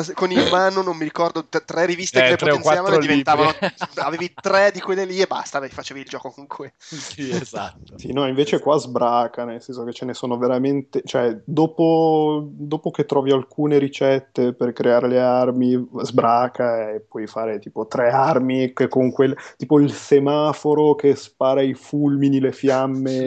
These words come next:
Speaker 3: e il ghiaccio che è definitivo, è troppo
Speaker 2: Esatto.
Speaker 3: figo.
Speaker 2: Ah, ecco, pure questa è una cosa che è mo-, che è migliorata rispetto a Dead Rising due, eh, dove dovevi andare nei posti specifici per fare le combo del-, delle armi.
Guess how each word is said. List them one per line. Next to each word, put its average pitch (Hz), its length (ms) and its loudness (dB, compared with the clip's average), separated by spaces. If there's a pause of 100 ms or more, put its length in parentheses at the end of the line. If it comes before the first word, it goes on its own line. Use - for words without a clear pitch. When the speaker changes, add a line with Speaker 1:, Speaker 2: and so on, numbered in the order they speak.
(140)
Speaker 3:
e 127 80 -6
il 123 180 -6
ghiaccio 127 720 2
che 127 140 -4
è - 20 -12
definitivo, 107 920 -16
è 110 200 -12
troppo 110 320 -8
Speaker 2:
Esatto. 101 160 -12
Speaker 3:
figo. 104 160 -12 (600)
Speaker 2:
Ah, 151 240 0
ecco, 156 200 -6
pure 180 240 -8
questa 160 360 -10
è - 40 -6
una 117 100 -12
cosa 110 280 -8
che 104 120 -6
è 104 40 -6
mo-, 104 240 -12
che 107 120 -8
è 107 40 -4
migliorata 107 520 -6
rispetto 101 540 -8
a 101 80 -4
Dead 98 220 -10
Rising 107 480 -8
due, 160 400 0 (400)
eh, 104 500 -4
dove 110 340 0
dovevi 110 400 -2
andare 120 500 0
nei 110 300 -6
posti 123 580 -4
specifici 107 680 -8
per 98 180 -4
fare 101 300 -2
le 98 120 -6
combo 98 500 -4
del-, 92 720 -2
delle 90 280 -2
armi. 87 640 -2